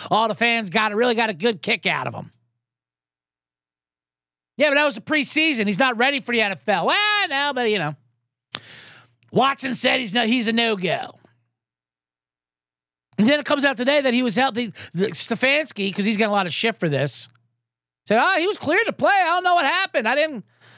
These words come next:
I didn't call." W-, w-, do you, do you not have his number? Do you not have your quarterback? Do you know how to get a hold of your quarterback? "Hey, buddy, you gonna play this week? 'Cause we could use you to, in order to beat Baltimore.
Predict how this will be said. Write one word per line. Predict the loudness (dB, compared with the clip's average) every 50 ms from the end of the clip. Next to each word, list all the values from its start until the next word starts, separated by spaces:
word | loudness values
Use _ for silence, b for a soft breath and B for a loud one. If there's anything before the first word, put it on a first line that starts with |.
| b b b b
I | -2
didn't | 0 0 -2 -2
call." | -2 0 0 2 2 0 0
W-, | -2 -6 -8 -8 -10
w-, | -10 -12 -12 -10 -2
do | 0 2
you, | 2 2 2
do | 2 2
you | 2 2
not | 2 2 2 2
have | 0 -2
his | -2 -2
number? | 0 0 0 2 2 0 -2
Do | 0 -2
you | -2 0
not | 0 0 -2 -4 -2
have | 0 0 0 0
your | -4
quarterback? | -4 0 0 2 2 2 0 0 0 -2 -4 -4
Do | -6
you | -4
know | -2 0 0 2
how | 2 0
to | 0 0
get | 0 0
a | 2
hold | 2 2 0
of |
your | 0 0
quarterback? | 0 0 0 2 0 0 -2 -2 -6 -10 _ B B B B B B
"Hey, | B -2 0
buddy, | 2 0 0 0 0
you | 0
gonna | -2 -2
play | -2 0 0 0 0
this | 0 -2 -4 -4
week? | -4 -4 -4 -4 -4
'Cause | -6 -4 -4 -4
we | -6
could | -4 -6 -4 -2
use | -2 -2 -2 -2 -2 -2
you | -2 -2 -2 -4 -6 B B B B B B B B B
to, | -4 -2
in | 0 0
order | 2 2 2 0
to | 0 -2
beat | -2 -4 -4 -2 0
Baltimore. | 0 2 2 2 0 -2 -6 -8 -10 -12 -16